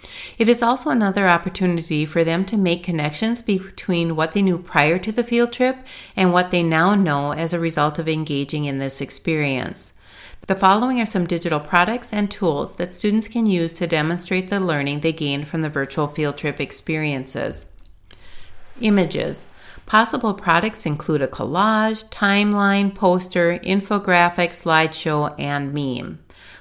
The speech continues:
Possible tools include Picolage, Canva, S'more, or Google Drawings.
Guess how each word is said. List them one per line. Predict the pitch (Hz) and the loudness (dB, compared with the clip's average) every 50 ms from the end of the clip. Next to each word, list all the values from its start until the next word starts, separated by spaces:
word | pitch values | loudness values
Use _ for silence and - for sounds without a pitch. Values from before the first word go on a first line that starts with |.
| - - | -18 -2
Possible | - - 170 170 - 160 151 147 147 | 2 2 2 2 0 0 -2 -2 -2
tools | 147 - - 269 269 247 214 196 185 185 - | -2 -4 -2 0 2 2 2 0 0 0 0
include | 175 165 - - - 156 151 151 151 | -2 -2 -2 -2 -2 -2 -2 -2 -4
Picolage, | 220 226 226 - 226 220 214 208 208 208 208 208 202 - - | -4 -4 -2 -2 0 0 2 2 2 2 0 0 -2 -4 -6
Canva, | - - 196 185 180 175 175 175 180 175 170 170 170 160 | -2 0 2 2 4 2 2 0 0 2 2 0 0 -2
S'more, | - - - 175 160 151 151 151 147 147 147 147 147 - - - - | -6 -4 -2 0 0 0 2 2 2 2 0 -2 -6 -12 -18 -8 -2
or | - 180 | 0 0
Google | 151 147 156 151 156 151 147 | 2 0 0 0 0 0 0
Drawings. | 151 151 147 139 139 135 127 104 92 - - - - | 0 0 0 2 2 0 0 -2 -4 -6 -10 -12 -14